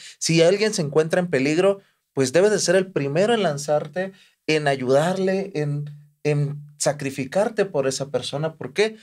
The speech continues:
Porque ese es el amor fraternal que espera nuestro Señor Jesús que hagamos, que demos el primer paso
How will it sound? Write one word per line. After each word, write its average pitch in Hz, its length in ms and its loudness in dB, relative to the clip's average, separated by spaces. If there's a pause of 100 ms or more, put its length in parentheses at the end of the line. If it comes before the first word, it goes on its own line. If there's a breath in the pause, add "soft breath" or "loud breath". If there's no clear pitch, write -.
(160 loud breath)
Porque 147 300 -2
ese 151 160 -2
es 165 140 -4
el 135 120 0
amor 123 220 -4
fraternal 123 560 -4
que - 100 -16
espera 127 320 -6
nuestro 117 300 -14
Señor 120 320 -10
Jesús - 300 -14
que - 100 -6
hagamos, 110 400 -6 (320 loud breath)
que 127 140 0
demos 143 360 -2
el 123 160 -2
primer 120 380 -6
paso 139 420 -2